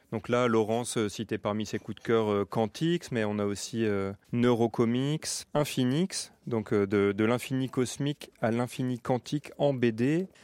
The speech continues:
Mais effectivement, c'est une collection qui a tout un éventail de titres, alors toujours sur le même registre d'accès au, à un savoir universitaire par le biais de la bande dessinée. Voilà, donc c'est une, c'est vrai que c'est une bonne al-,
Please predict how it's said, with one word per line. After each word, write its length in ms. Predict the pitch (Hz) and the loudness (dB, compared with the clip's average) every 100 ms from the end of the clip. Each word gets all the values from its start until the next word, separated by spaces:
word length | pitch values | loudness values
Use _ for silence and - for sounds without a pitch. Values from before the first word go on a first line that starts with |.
| - _ | -20 _
Mais 100 | 113 | -2
effectivement, 440 | 110 107 117 123 151 | 0 0 0 0 0
c'est 180 | 127 | 0
une 140 | 110 104 | 0 0
collection 500 | 113 110 101 - 143 | 0 0 0 -4 -2
qui 140 | - | 0
a 420 | 107 101 101 101 | 2 2 0 -2
tout 220 | 98 - 143 | -4 -6 -2
un 220 | 127 123 | 0 2
éventail 480 | 123 120 117 143 147 | 2 0 0 0 2
de 120 | 120 | 0
titres, 440 | 107 165 202 - | -2 -2 -2 0
alors 200 | 113 107 | 0 0
toujours 420 | - 127 131 147 - | -2 -2 0 0 0
sur 180 | 139 | 0
le 100 | 117 | 2
même 220 | 113 113 113 | 0 0 0
registre 580 | 113 104 117 135 - | 0 0 -2 -4 -4
d'accès 480 | 113 117 - 127 123 | -2 -2 0 0 2
au, 440 | 123 110 107 104 107 | 2 2 2 2 0
à 120 | 107 | -2
un 60 | |
savoir 420 | 104 120 107 113 113 | 0 2 4 4 4
universitaire 760 | 110 107 107 - 107 131 120 | 2 2 0 -4 -4 -2 -2
par 280 | - 135 127 | 0 2 2
le 280 | 120 107 107 | 2 2 0
biais 280 | 104 113 117 | 0 0 2
de 120 | 110 | 2
la 180 | 101 101 | 2 2
bande 240 | 107 104 | 0 0
dessinée. 500 | 104 - 107 120 180 - _ _ _ _ | -4 -4 -4 -4 -6 -12 _ _ _ _
Voilà, 180 | 113 104 | -6 -2
donc 140 | 101 101 | -2 -2
c'est 120 | 113 | -2
une, 60 | 113 | -2
c'est 100 | - | 0
vrai 120 | 120 | 0
que 60 | - | 0
c'est 60 | |
une 120 | 123 113 | -2 2
bonne 180 | 131 | 2
al-, 100 | 135 | 2